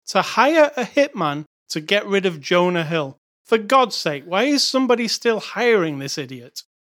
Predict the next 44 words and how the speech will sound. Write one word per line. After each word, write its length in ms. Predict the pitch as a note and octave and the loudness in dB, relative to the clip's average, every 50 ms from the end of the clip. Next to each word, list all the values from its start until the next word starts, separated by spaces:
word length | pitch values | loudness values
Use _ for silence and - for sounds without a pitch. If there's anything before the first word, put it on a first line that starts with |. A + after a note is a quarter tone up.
| _ _ _ | _ _ _
He 140 | - A3+ A3 | -2 0 2
was 240 | G#3 G#3 G#3 F#3 E3+ | 4 4 4 4 4
never 300 | G3+ G#3 A#3+ B3+ D#4 D#4+ | 2 2 2 4 2 2
funny 420 | - - F#3 E3 E3 E3+ F3 F#3+ G3 | 2 2 0 0 2 0 -2 -4 -4
and 280 | F3 E3 D#3+ D#3 D#3+ | -6 -6 -6 -6 -4
will 120 | D#3+ D#3+ E3 | -4 -4 -4
never 340 | D#3+ D#3+ F3 F#3 D#3+ D#3+ D3+ | -4 -2 -2 -2 -2 -4 -6
be. 300 | C3+ C3 A#2+ A#2 C3 - _ _ _ _ _ _ _ _ _ _ _ _ _ _ _ _ - | -6 -8 -14 -14 -18 -20 _ _ _ _ _ _ _ _ _ _ _ _ _ _ _ _ 2
Okay, 440 | G3+ F#3+ G3 - E3 C3 A#2+ B2+ _ - | 2 4 2 0 -2 -2 -4 -10 _ -2
I'll 140 | - F3 F3 | -2 -2 -2
keep 260 | - - A3+ A3 G#3+ | 0 0 -2 0 2
the 120 | G#3+ G#3 | 2 2
review 340 | G#3 G#3 G3+ E3+ F3+ F3+ F3+ | 4 4 2 2 0 -2 -2
short. 560 | E3 - - F3 D3 C3+ C3 B2 - - - - _ _ - | -2 -2 -4 -4 -4 -4 -6 -12 -16 -20 -20 -20 _ _ 0
It's 220 | C4+ B3+ A#3 - | 0 0 0 -2
garbage. 640 | - - A3+ G#3 G3 F3 D3 C#3+ C3 B2+ - - - _ _ _ _ - | 0 2 4 4 4 2 0 -2 -10 -12 -16 -20 -20 _ _ _ _ -10
It's 140 | A#3 G#3+ | -8 -4
got 180 | - A3 A#3 A#3+ | -2 -2 0 2
nothing 280 | B3 D4+ C4+ C#4 B3 G3+ | 2 4 4 4 2 0
to 120 | - F#3 | 0 -2
do 160 | E3+ A#3 D4+ | 0 0 2
with 160 | C4+ G3+ - - | 0 0 -2 -2
comedy 420 | - - F3 D#3 C#3+ C3+ C#3+ C#3 | -2 -2 -2 -2 -2 -6 -6 -8
or 120 | C#3 C3+ C#3 | -8 -6 -6
satire. 580 | - - D#3 C#3+ D3 - F3 E3 F#3 G#3 G#3+ - _ _ _ _ _ | -6 -4 -4 -6 -4 -4 -2 -2 0 -2 -4 -6 _ _ _ _ _
It 140 | - B3 G#3 | -8 -4 0
doesn't 280 | D4 D4 A#3 C4 B3+ A3+ | 2 2 2 2 2 0
even 300 | A3 A3 G#3 G#3+ G3 F#3 | 0 0 0 0 2 2
make 160 | F3 E3+ E3 | 0 0 0
you 120 | D#3+ E3+ D#3 | -2 -4 -4
laugh. 420 | D3 B2+ A#2+ - - - - _ _ _ _ _ _ _ _ - | -6 -6 -10 -12 -18 -20 -20 _ _ _ _ _ _ _ _ -8
It's 200 | G#3+ F3 - - | -6 -4 -4 -2
annoying 540 | A3 G#3 F#3 F3+ F3+ G3+ A3+ A#3+ B3 B3+ A#3 | -2 0 2 2 4 4 2 2 0 0 0
and 140 | A#3+ A#3 G#3+ | 0 0 2
bad. 340 | E3+ D#3+ C#3+ C#3+ D#3+ E3 - _ _ _ _ _ _ _ - | 0 0 0 0 -4 -6 -10 _ _ _ _ _ _ _ -2
Not 160 | A3 C#4 C#4+ | 0 0 0
even 280 | C#4+ C4+ A#3+ B3+ B3 A#3+ | 0 0 2 0 0 0
DiCaprio, 760 | A#3 A3 - - C4+ C4+ - - F#3 D#3+ D3 C3+ B2+ C#3 C#3+ _ | 0 -2 0 2 0 0 0 0 -2 -2 -2 -4 -6 -12 -14 _
who 120 | F3+ D3+ | -8 -8
is 160 | C#3+ C#3 C3+ C#3 | -8 -8 -8 -6
one 120 | D#3 D#3+ | -6 -6
of 60 | D#3 | -4
my 160 | D#3 D#3 C#3+ | -4 -6 -6
favorites, 600 | C3+ - - F#3+ F#3+ F3 C3 B2 C3+ E3 - - | -4 -2 0 2 2 2 0 -4 -8 -10 -10 -10